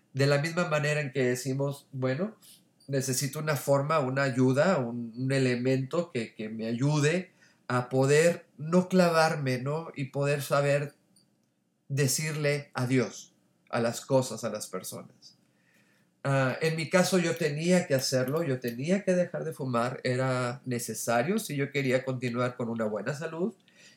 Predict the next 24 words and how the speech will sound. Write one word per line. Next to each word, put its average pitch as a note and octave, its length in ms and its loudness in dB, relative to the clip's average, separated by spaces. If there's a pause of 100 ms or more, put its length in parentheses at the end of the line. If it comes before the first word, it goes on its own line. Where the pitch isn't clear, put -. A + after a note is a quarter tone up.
(120)
y A#2 140 -4
no C3 720 4
dar B2+ 380 2
una B2+ 520 -2 (380)
pauta, C3+ 800 4
ah, A#2 400 -2
más B2 440 -2
a B2+ 140 -4
que C3 140 -4
regrese A#2 480 -2
el A2 160 -6
cáncer, F2 500 -8
¿no? - 220 -14 (960)
Y D3 540 -4
por B2+ 200 2
lo A#2+ 220 4
mismo C3+ 360 2
busqué A#2+ 340 -2
ayuda C3+ 520 2
con A#2+ 200 -4
el A2+ 100 -6
medicamento C#3+ 840 -2
y A2+ 240 -6
sí, G#2+ 280 -8